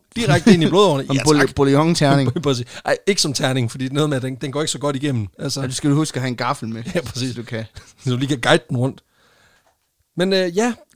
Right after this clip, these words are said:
Speaker 1: det er simpelthen det, han, øh, han, han tænker,
Speaker 2: Nå.
Speaker 1: det her, det er evigt, det er kilden til evigt liv. Og det er noget med, at der også er en ret sådan, det er altså en ting, man arbejder med på det her tidspunkt, at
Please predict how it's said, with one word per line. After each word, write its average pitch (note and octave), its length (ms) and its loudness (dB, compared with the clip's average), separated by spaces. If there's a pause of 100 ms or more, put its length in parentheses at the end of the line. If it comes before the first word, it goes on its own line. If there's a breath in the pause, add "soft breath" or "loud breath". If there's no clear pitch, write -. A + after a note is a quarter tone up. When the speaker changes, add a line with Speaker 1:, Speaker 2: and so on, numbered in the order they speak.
Speaker 1:
det A3+ 60 0
er G#3+ 40 -2
simpelthen A3+ 320 0
det, A3 60 0
han, G3 200 0
øh, F3 140 0 (100)
han, F3+ 240 -4
han F#3 160 -2
tænker, F#3 300 -2 (140)
Speaker 2:
Nå. G#3+ 160 -2 (120)
Speaker 1:
det G3 100 6
her, F#3 60 4
det F#3 200 2
er G#3 40 2
evigt, F3+ 200 -4
det F#3+ 60 0
er F3 40 -4
kilden G#3 260 0
til E3+ 120 2
evigt F#3+ 180 -4
liv. D#3+ 220 -6 (180 soft breath)
Og E3 100 -10
det G3 60 2
er G3 40 2
noget G#3 160 2
med, G3 80 0
at F3+ 100 -6
der E3+ 60 -4
også F3+ 340 -2
er F3 240 2
en C#3 180 -4
ret E3+ 120 -2
sådan, D3+ 360 -2
det E3+ 120 -2
er E3+ 60 -4
altså F#3+ 280 2
en C#3+ 100 -2
ting, F#3+ 280 -2
man C#3+ 160 -6
arbejder C#3+ 360 -2
med B2+ 140 -6
på C3 100 -8
det C3+ 100 -4
her C#3 80 -4
tidspunkt, C#3 520 -6 (100)
at C#3 200 -8